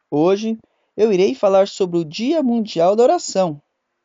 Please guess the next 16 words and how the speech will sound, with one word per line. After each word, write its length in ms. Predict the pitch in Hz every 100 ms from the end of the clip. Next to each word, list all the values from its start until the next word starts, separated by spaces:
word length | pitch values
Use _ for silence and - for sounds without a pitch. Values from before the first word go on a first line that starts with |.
| _ _ _ _ _ _ _ _ _ _ _ _ -
O 160 | 233
Dia 240 | 208 302 339
Mundial 380 | 220 180 160
da 80 | 151
Oração 560 | 135 131 - 190 170 151 _ _ _
é 120 | 147
uma 160 | 170 196
celebração 680 | - 233 226 196 190 185 165
móvel 500 | 139 135 165 202 220 _ _ _
que 120 | - 240
ocorre 340 | 226 208 226
na 140 | 214
primeira 480 | 214 202 202 302 370
sexta-feira 680 | 320 - - 240 233 220 247
de 100 | 302
março, 560 | 233 160 160 - -